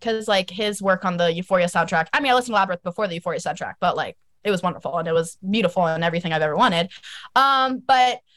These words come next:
I think my top, one of my top three would have to be Rex Orange County. Oh my goodness. If I ever saw, sang a song with Rex Orange County, my life would be complete. I, I'd be good. I'd achieve all things.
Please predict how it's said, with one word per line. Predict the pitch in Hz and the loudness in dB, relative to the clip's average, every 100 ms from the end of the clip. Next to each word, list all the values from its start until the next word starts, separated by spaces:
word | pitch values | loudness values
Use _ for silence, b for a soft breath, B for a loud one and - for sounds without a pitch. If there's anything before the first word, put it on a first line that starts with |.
| b | b
I | - | -6
think | 311 359 415 381 | -4 -4 -2 0
my | 370 | 0
top, | - 254 247 247 | -2 0 2 2
one | 226 | -2
of | 240 | -2
my | |
top | 220 220 214 | 0 0 0
three | 214 | -2
would | 202 | -2
have | 196 202 | 2 0
to | 240 | 0
be | 262 | -2
Rex | 208 190 - | 0 -2 -2
Orange | 214 - | -4 -2
County. | 190 175 165 180 - _ - | -2 -2 -4 -8 -10 _ 0
Oh | 240 233 247 | 4 4 4
my | 240 | 2
goodness. | 226 233 254 165 - - | 0 -2 -2 -4 -6 -6
If | 214 | 0
I | 190 196 | 2 2
ever | 240 | 0
saw, | 254 202 185 - | -2 0 0 0
sang | 208 208 | -2 -2
a | |
song | - 254 226 | 2 2 0
with | 226 | -2
Rex | 185 185 | -4 -4
Orange | 202 196 - | -6 -6 -2
County, | 302 285 247 | 0 0 0
my | 208 | 2
life | 180 185 | 0 -2
would | 196 | -8
be | 196 175 | -6 -8
complete. | 175 277 349 359 - - | -8 -4 0 0 -2 0
I, | 185 185 180 180 175 - - | 2 2 0 -2 -6 -8 -2
I'd | 202 | -2
be | 208 | -2
good. | 208 311 190 - - | 2 2 2 -4 -6
I'd | 180 185 - | -4 -2 -2
achieve | 202 - 220 214 233 | -4 -4 -6 -4 2
all | 196 190 208 | 4 4 2
things. | 254 - 480 262 - | 0 2 2 2 -8